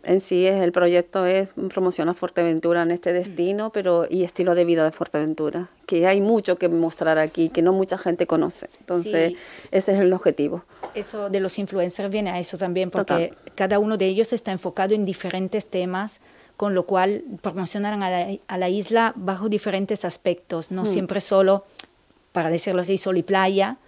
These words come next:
Speaker 3: sino que hay muchísimas más cosas para ver, para disfrutar. Y nosotros que estamos aquí ya casi como que no nos damos cuenta.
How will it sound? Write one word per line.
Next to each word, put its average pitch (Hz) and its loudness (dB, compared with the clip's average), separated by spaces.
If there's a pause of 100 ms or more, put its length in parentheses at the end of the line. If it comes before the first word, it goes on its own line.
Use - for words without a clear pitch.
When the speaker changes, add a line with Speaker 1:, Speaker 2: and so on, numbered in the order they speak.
(360)
Speaker 3:
sino 185 -2
que 190 0
hay 185 0
muchísimas 180 -6
más 175 -8
cosas 180 -6
para 160 -8
ver, 165 -6
para 170 -8
disfrutar. 175 -6
Y 180 -2
nosotros 208 -2
que - -2
estamos 190 -4
aquí 208 -4
ya 208 2
casi 214 -2
como 240 -2
que 175 0
no 180 -2
nos 208 -2
damos 180 -2
cuenta. 170 -8